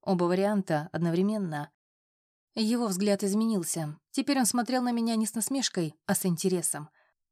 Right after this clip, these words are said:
Но я не выдержала такого напора. Пошла в машину убирать фонарик и аптечку. «Ты ведь чувствовала опасность»,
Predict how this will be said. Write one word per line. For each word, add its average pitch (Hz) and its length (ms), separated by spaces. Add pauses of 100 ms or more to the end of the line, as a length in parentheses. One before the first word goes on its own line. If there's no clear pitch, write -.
(160)
Но 226 140
я 220 160
не 220 160
выдержала 190 540
такого 185 340
напора. 185 540 (160)
Пошла 247 300
в 220 40
машину 226 380
убирать 185 260
фонарик 185 400
и 190 60
аптечку. 170 600 (720)
«Ты 196 160
ведь 175 180
чувствовала 180 560
опасность», 165 640